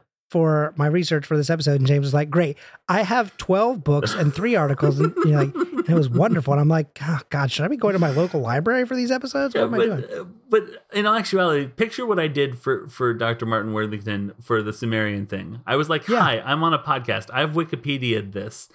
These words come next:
Speaker 2: And then I remembered there was a C, and that's it. Am I right? And he was like, "Yeah." And I'm like, "I'm an Assyriologist." <laughs>
Speaker 1: No, but it's also cool, though, because, like, to him, I'm sure, it's like, how often do you get, like, outside recognition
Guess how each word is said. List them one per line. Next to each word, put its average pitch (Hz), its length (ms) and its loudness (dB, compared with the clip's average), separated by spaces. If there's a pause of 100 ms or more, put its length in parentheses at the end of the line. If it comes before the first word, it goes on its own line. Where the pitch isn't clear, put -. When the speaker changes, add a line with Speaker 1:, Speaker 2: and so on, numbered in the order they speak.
(200)
Speaker 2:
And 139 200 0
then 147 100 2
I 151 60 2
remembered 151 360 0
there 139 100 2
was 131 160 2
a 123 60 0
C, 131 440 -2
and 123 200 -2
that's 135 280 -2
it. 110 160 2
Am 113 120 -2
I 123 120 2
right? 135 420 0
And 120 80 -4
he 117 80 0
was 120 120 -2
like, 120 240 -2
"Yeah." 117 260 -2 (120)
And 107 80 -4
I'm 120 80 -2
like, 117 220 -2 (140)
"I'm 131 220 0
an 127 60 -2
Assyriologist." 107 840 -2 (340)
<laughs> 143 80 4 (560)
Speaker 1:
No, 208 140 6
but 208 80 4
it's - 100 4
also 277 280 4
cool, 220 200 4
though, 196 120 2
because, 185 380 4
like, 170 320 2
to 156 140 4
him, 175 480 2
I'm 214 160 0
sure, 233 400 0 (100)
it's 160 380 -2
like, 180 240 0 (160)
how 240 240 2
often 208 400 2
do 180 100 -4
you 180 120 2
get, 151 240 0
like, 143 240 0
outside 147 540 0
recognition 139 720 0